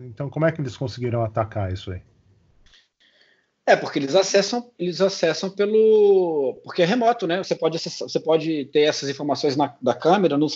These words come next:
Speaker 2: no celular. Então tem um aplicativo que se conecta no, no, no dispositivo lá, no, no robozinho de, de limpeza lá, e aí você, através dessa conexão, eles conseguem, é,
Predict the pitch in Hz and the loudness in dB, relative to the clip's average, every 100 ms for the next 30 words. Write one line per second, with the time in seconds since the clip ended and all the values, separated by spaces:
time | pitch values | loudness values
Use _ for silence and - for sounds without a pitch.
0 | - 160 - 196 208 143 139 - _ _ | -2 -2 2 4 6 4 2 -6 _ _
1 | - _ - 127 139 156 143 175 175 - | -20 _ -4 0 2 2 0 0 0 4
2 | 190 190 196 - - 170 139 - 180 160 | 2 2 -2 -10 -6 -4 -2 0 2 4
3 | 147 147 147 135 127 117 120 120 117 110 | 4 2 0 2 0 -2 -6 -6 -6 -4
4 | 107 101 101 _ _ _ _ _ - 113 | -6 -8 -12 _ _ _ _ _ -12 -6
5 | 110 104 101 95 - - - - - 92 | -4 -2 -2 -4 -6 -10 -10 -12 -12 -12
6 | - 123 110 104 131 110 113 131 117 95 | -4 0 0 2 2 4 6 6 4 2
7 | 101 107 104 117 117 131 120 120 113 - | -2 -4 0 2 4 4 4 0 -2 -4
8 | 104 98 107 110 107 113 117 123 131 180 | -6 -6 -4 -4 2 2 4 6 6 4
9 | - _ _ _ _ 151 147 139 147 160 | -2 _ _ _ _ 4 6 6 2 -4
10 | - 185 175 143 - 156 143 151 127 131 | 0 0 0 -4 -2 0 2 -2 -2 0
11 | 151 143 - 139 131 123 - 143 147 147 | 0 0 -4 -2 -2 -4 -6 -6 -6 -4
12 | 165 160 165 170 - 175 - 156 151 160 | -2 0 0 -2 -4 -6 0 2 2 0
13 | 175 185 - 156 143 139 139 139 127 120 | -2 -6 -10 -4 0 4 4 4 2 -2